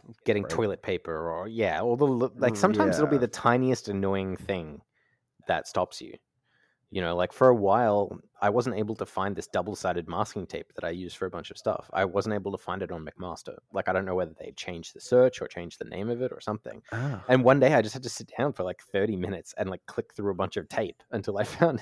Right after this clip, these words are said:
Speaker 1: it.
Speaker 2: Oh, really? You didn't,
Speaker 1: Yeah.
Speaker 2: and you didn't have the part number?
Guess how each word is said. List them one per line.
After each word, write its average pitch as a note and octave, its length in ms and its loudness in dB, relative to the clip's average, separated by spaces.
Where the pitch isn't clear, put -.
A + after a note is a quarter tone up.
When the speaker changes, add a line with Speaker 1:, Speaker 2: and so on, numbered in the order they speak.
Speaker 1:
it. - 140 -16
Speaker 2:
Oh, E3 280 10
really? E3+ 400 8
You C#3+ 140 8
didn't, E3 180 10
Speaker 1:
Yeah. E3 140 6
Speaker 2:
and D3+ 100 8
you D#3 100 4
didn't D#3 200 4
have D#3 120 4
the D3 80 0
part F3 220 2
number? F2+ 240 -6